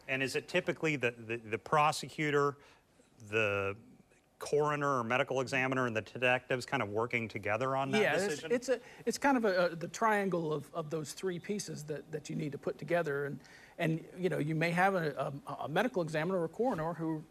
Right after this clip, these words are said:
Speaker 2: who's, doesn't quite have it there, who says, you
Speaker 1: He's
Speaker 2: know
Speaker 1: saying, "I'm looking at that, but I can't definitively say
Speaker 2: Mm-hmm.
Speaker 1: that's what caused it."
Speaker 2: And again, that's where the detective comes in,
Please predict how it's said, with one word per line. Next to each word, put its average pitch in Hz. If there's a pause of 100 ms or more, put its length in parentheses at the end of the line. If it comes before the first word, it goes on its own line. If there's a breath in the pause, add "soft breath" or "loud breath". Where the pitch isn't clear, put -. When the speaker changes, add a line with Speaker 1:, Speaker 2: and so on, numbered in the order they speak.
Speaker 2:
who's, 170 (240)
doesn't 175
quite 190
have 190
it 208 (200)
there, 208
who 156
says, 165
you 147
Speaker 1:
He's 139
Speaker 2:
know -
Speaker 1:
saying, 143
"I'm 135
looking 151
at 135
that, 131
but 127
I 131
can't 131
definitively 123
say 135
Speaker 2:
Mm-hmm. 117
Speaker 1:
that's 113
what 123
caused 113
it." 240
Speaker 2:
And 233
again, 202
that's 175
where 196
the 165
detective 151
comes 151
in, 151